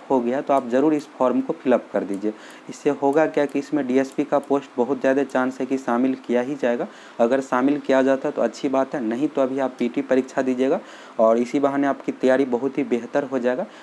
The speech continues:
अगर आप पीटी exam pass कर जाते हैं तो इस बार मेंस दीजिएगा, आपको pattern सब कुछ समझ में आ जाएगा। बीपीएससी में किस तरह से मेंस exam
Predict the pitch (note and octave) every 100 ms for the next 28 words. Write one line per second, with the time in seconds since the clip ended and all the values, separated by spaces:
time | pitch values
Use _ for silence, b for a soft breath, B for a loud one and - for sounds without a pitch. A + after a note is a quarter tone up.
0 | B B2 C3 C3+ C3 B2+ C3+ C3 C3+ C3+
1 | C#3 C3 C3 C3+ B2+ C3+ C3+ E3 A2+ G#2+
2 | A#2 A2 B2 C3+ C3 C3+ C3+ D3+ A#2+ -
3 | C3+ B2 A#2+ C3+ C#3 - B2 - D#3 B2+
4 | B2+ C3+ C3+ B2+ A#2 A#2+ E3+ B B B
5 | B2+ B2+ C3 C3+ - C#3 C3+ C3+ - C3
6 | B2+ B2+ B2 B2+ B2+ A#2+ B2+